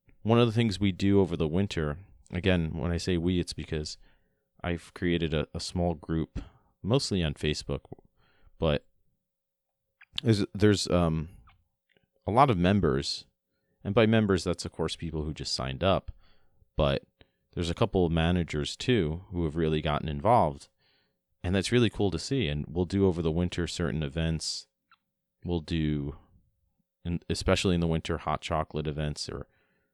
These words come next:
fancy coffee events. So we try to have fun with it. And again, it does, it does feel good.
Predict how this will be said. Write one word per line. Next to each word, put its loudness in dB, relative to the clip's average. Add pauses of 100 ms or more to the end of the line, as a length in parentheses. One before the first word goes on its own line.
(180)
fancy -2
coffee -2
events. -6 (1200)
So 0
we 2
try 4
to 6
have 4
fun 2
with -2
it. -6 (400)
And -2
again, -2
it -2
does, 0
it -8
does 0
feel -2
good. -6